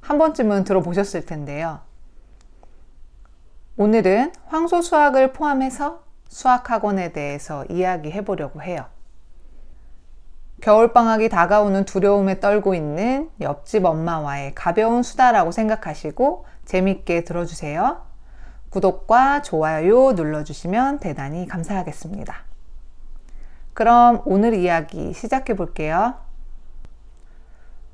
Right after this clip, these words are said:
초등들의 수학학원을 알아보면요.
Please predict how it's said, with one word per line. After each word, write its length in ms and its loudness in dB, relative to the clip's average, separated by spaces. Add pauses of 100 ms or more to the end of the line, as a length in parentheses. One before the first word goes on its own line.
(140)
초등들의 760 4
수학학원을 960 2
알아보면요. 1000 -2